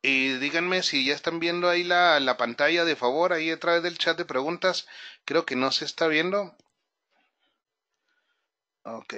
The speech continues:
vamos a ver. Creo que, creo que no pasó. Ahí vamos a ver.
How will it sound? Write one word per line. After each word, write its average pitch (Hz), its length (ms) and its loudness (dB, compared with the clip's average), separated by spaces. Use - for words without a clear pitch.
vamos 120 340 -4
a 104 60 -2
ver. 143 320 -2
Creo 135 240 -4
que, 151 360 2
creo 135 240 -4
que 123 80 -2
no 131 340 4
pasó. 143 560 4
Ahí 117 240 0
vamos 107 380 0
a 98 80 0
ver. 156 360 0